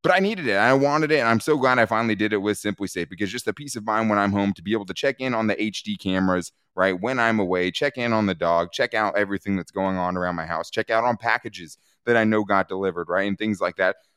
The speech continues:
Having that peace of mind is really, really nice to have. And especially when they have crazy sensors that go everywhere in your house, they can tell you if there's a fire, can tell you if there's a burglar, and they,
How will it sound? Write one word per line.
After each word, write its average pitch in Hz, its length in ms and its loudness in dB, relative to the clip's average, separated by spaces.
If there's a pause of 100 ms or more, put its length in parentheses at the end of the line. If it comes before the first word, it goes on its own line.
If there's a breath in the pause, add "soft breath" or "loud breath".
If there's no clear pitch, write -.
(140)
Having 151 320 2
that 131 200 4
peace 123 220 -4
of 107 100 -2
mind 104 340 2
is 90 160 -4
really, 107 400 2
really 98 340 0
nice 90 300 -4
to 87 120 -6
have. 92 240 0
And 98 100 0
especially 120 480 -4 (280)
when 143 160 0
they 135 120 2
have 131 220 2
crazy 123 380 -2
sensors 117 540 -2
that 101 200 2
go 110 160 4
everywhere 110 480 2
in 110 80 2
your 101 100 2
house, 107 220 2
they 95 100 -2
can 92 120 -4
tell 90 140 0
you 90 80 0
if 78 60 -8
there's 85 160 -4
a 87 60 -14
fire, 117 300 4
can 98 120 -4
tell 95 160 0
you 95 80 2
if 82 80 -6
there's 90 180 -6
a 87 40 -8
burglar, 110 420 0
and 120 260 0
they, 117 200 0